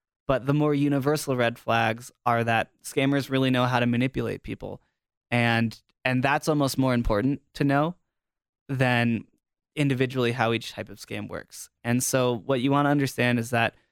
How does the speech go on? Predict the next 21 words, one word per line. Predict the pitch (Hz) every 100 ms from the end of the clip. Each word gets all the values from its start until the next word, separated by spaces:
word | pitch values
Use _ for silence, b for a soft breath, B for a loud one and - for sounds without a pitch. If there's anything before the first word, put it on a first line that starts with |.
| _ -
when | 120
somebody | - 139 147 147
is | 131
trying | - 127 123
to | 117
scam | - 120 120
you, | 135 156 - _ _ _ _ _ _ _ _
they're, | 151 135 131 131 131 123 - _
they're | 139 139
not | 147 151 160 - _ _ _ _ _ _ _ _ _ _ _ _ _ _
trying | - 143
to | 135
trick | - 139 -
you | 135 127
by, | 123 120
like, | 117 120 -
introducing | 160 165 147 139 151 139 135
this, | 127 - 131 135
this | 135 -
new | 147 151 143
complex | - 147 143 - 139 135 -